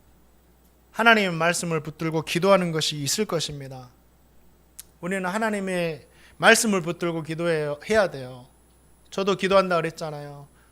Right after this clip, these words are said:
"하나님, 모든 사람이 구원의 일을 원하신다. 하나님 뜻이구나. 그럼 우리 아버지도 하나님께서 구원의 이 길을 원하시겠다. 복음 들여야 된다." 그 약속의 말씀을 붙고 기도하는 거죠. 우리 성도님들에게도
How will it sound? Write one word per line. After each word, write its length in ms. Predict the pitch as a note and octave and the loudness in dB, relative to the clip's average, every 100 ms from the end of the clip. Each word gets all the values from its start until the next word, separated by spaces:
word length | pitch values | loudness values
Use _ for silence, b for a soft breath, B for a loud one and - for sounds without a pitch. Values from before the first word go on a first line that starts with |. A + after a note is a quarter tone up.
| _ _ _ _ | _ _ _ _
"하나님, 360 | - G3+ F#3 E3+ | -6 -4 -2 -4
모든 200 | E3+ E3 | -4 -4
사람이 280 | D#3+ D#3+ | -6 -6
구원의 340 | - D#3+ D#3+ D3+ | -8 -8 -6 -6
일을 120 | D3 | -8
원하신다. 460 | D3 D3 C#3+ D3 C#3 | -8 -8 -10 -12 -12
하나님 320 | G#3+ A3+ F#3 | -8 -8 -8
뜻이구나. 680 | G3 F#3+ F#3+ D#3 C3+ B2 - _ _ _ _ _ _ _ | -8 -8 -8 -10 -12 -14 -20 _ _ _ _ _ _ _
그럼 220 | A3+ G#3 | -4 -2
우리 100 | F#3+ | 0
아버지도 540 | F3 F3 F3+ F3+ F3 E3 | 0 0 -4 -4 -4 -6
하나님께서 560 | F#3 F#3 F3 F3 D#3 | -8 -8 -8 -10 -10
구원의 380 | - G3 F#3 E3 | -10 -6 -6 -8
이 40 | D3+ | -8
길을 260 | E3 D#3+ | -8 -8
원하시겠다. 800 | C#3+ D3 D#3+ - D3 - D3+ C3+ _ _ _ _ _ _ _ | -8 -8 -8 -12 -18 -20 -20 -20 _ _ _ _ _ _ _
복음 320 | - D#3+ F3 | -8 -4 -4
들여야 280 | E3+ E3 D#3+ | -4 -4 -6
된다." 360 | D3+ D3+ C#3+ - | -10 -14 -18 -12
그 160 | C4+ | -6
약속의 420 | C#4 A#3 - C4 A#3 | -4 -4 -8 -6 -4
말씀을 460 | A3+ A3 A3 G3+ | -6 -6 -8 -8
붙고 360 | F#3 - G#3+ - | -12 -10 -10 -8
기도하는 500 | - G#3+ G3 A#3 A3+ | -10 -6 -4 -6 -6
거죠. 400 | D#3 C#3+ A#2+ - - _ _ _ _ _ _ _ _ _ B B B B | -8 -10 -18 -20 -20 _ _ _ _ _ _ _ _ _ B B B B
우리 160 | A#3 B3 | 4 8
성도님들에게도 1400 | C#4 D4 C#4 C4 A#3 A3+ G#3+ G3+ G3 F#3 E3 C3 - - | 8 10 10 10 12 12 12 12 12 12 10 4 -10 -20